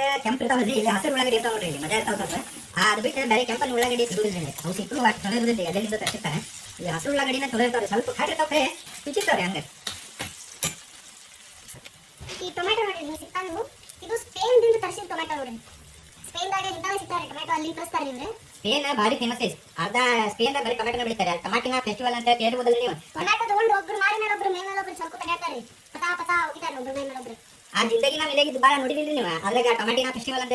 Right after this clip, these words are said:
Speaker 1: ತಗೊಂಡಾರಲ್ರಿ, ಆ ಟೊಮೆಟೊ ನಮ್ ಕಡೆ ಓಲಿ ಆಡ್ತೀವಲ್ರಿ, ಹಂಗೆ ಇವ್ರು ಟೊಮೆಟೊದಿಂದ ಓಲಿ ಆಡ್ತಾರೆ. ಅಲ್ಲ ಯಾಕಂದ್ರೆ ಟೊಮೆಟೊ ಎಕ್ಸೆಸ್ ಬೆಳಿತಾರೆ ಸ್ಪೇನ್, ಈ ಬಾಕಿ ಎಲ್ಲ ಯುರೋಪ್ದಾಗ ಸ್ಪೇನಿಂದನೇ ತರಿಸ್ತಾರೆ ಟೊಮೆಟೊ, ಹಂಗಾಗಿ ನಮ್ ಕಡೆನೂ ಇದು ಸ್ಪೇನಿಂದ ಅದ ನೋಡ್ರಿ ಟೊಮೆಟೊ.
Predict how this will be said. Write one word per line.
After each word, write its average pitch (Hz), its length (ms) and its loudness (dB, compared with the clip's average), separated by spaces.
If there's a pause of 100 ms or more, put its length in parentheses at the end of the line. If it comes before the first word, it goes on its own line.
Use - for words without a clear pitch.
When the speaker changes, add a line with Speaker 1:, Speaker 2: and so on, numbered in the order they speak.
(140)
Speaker 1:
ತಗೊಂಡಾರಲ್ರಿ, 233 400 -2 (280)
ಆ 175 60 -2
ಟೊಮೆಟೊ 214 280 2 (140)
ನಮ್ 208 140 0
ಕಡೆ 240 120 6
ಓಲಿ 240 180 2
ಆಡ್ತೀವಲ್ರಿ, 254 340 4
ಹಂಗೆ 233 140 4
ಇವ್ರು 233 120 2
ಟೊಮೆಟೊದಿಂದ 233 380 0
ಓಲಿ 226 100 4
ಆಡ್ತಾರೆ. - 300 -2 (460)
ಅಲ್ಲ 214 240 2
ಯಾಕಂದ್ರೆ 240 340 0
ಟೊಮೆಟೊ 240 260 0
ಎಕ್ಸೆಸ್ 233 260 -2
ಬೆಳಿತಾರೆ 226 240 2
ಸ್ಪೇನ್, 185 280 -2 (280)
ಈ - 20 -8
ಬಾಕಿ 240 260 0
ಎಲ್ಲ 233 200 4
ಯುರೋಪ್ದಾಗ 233 380 0 (240)
ಸ್ಪೇನಿಂದನೇ 247 480 -2
ತರಿಸ್ತಾರೆ 226 300 0
ಟೊಮೆಟೊ, 190 260 -4
ಹಂಗಾಗಿ 214 380 2 (320)
ನಮ್ 190 100 -2
ಕಡೆನೂ 220 220 0
ಇದು 202 100 -2
ಸ್ಪೇನಿಂದ 202 280 -4
ಅದ 180 120 2
ನೋಡ್ರಿ 170 140 -2
ಟೊಮೆಟೊ. 156 260 -4